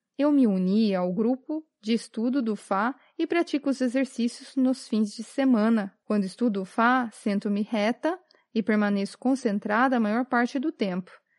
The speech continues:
Se perder o foco durante o estudo do Fá, procuro apegos em vez de olhar para fora para ver em quais coisas específicas estava pensando.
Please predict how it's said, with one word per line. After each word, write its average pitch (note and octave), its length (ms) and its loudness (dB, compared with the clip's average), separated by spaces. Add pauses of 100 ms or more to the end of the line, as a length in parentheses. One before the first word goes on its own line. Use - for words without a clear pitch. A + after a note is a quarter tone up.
(240)
Se - 160 -6
perder G3+ 320 2
o F#3+ 60 -6
foco A3 440 2
durante F#3+ 420 -4
o - 20 -8
estudo B3+ 360 -2
do C#4+ 120 -2
Fá, G#3+ 340 -2 (240)
procuro A3+ 560 0
apegos G#3 840 -2
em G#3+ 80 -4
vez A3 220 2
de B3+ 80 2
olhar A3+ 240 2
para B3 260 0
fora A3 480 0
para G3 360 -2
ver G#3 240 0
em C#4 100 2
quais A#3 320 -2
coisas G#3 420 -4
específicas C4 840 -6
estava C4+ 360 -4
pensando. G#3 760 -4